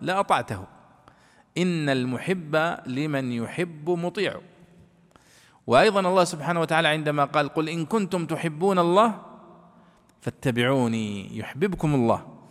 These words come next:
ويغفر لكم ذنوبكم"، فإذا المحبة الحقيقية هي التي تدفع إلى طاعة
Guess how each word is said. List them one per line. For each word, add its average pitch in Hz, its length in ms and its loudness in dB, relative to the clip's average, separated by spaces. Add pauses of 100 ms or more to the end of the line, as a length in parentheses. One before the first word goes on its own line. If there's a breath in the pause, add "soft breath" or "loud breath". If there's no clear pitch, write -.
(260 loud breath)
ويغفر 120 420 -2
لكم 123 320 -2
ذنوبكم"، 107 480 -2
فإذا 175 280 0
المحبة 160 560 0
الحقيقية 185 640 0 (320 loud breath)
هي 139 160 2
التي 139 280 0
تدفع 139 320 -4
إلى 117 200 0
طاعة 120 300 4